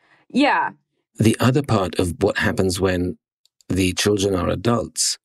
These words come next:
Speaker 2: when their parents divorce, is the parents don't think it's that important to worry about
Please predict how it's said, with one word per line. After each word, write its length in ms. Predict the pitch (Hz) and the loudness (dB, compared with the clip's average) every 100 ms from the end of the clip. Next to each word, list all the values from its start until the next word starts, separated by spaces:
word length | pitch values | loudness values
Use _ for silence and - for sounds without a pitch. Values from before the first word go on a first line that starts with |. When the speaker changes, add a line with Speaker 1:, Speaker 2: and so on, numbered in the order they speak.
| - | -4
Speaker 2:
when 180 | 95 90 | -2 0
their 140 | 85 | -2
parents 340 | - 92 90 - | -2 -2 -2 -2
divorce, 420 | - 131 127 117 - | 0 2 2 0 -2
is 120 | 90 | -2
the 100 | 120 | -2
parents 880 | - - 147 165 131 - - - - _ _ | -6 -6 -2 0 0 -4 -6 -6 -8 _ _
don't 280 | - 104 98 | -2 -2 0
think 180 | 104 95 | -2 -2
it's 140 | 98 | -2
that 200 | - 92 | -2 -2
important 560 | - 85 95 90 87 80 | -4 -2 -2 -2 -4 -6
to 160 | - 90 | -2 0
worry 400 | 87 92 90 87 | 0 0 0 -4
about 320 | 85 - | -4 -6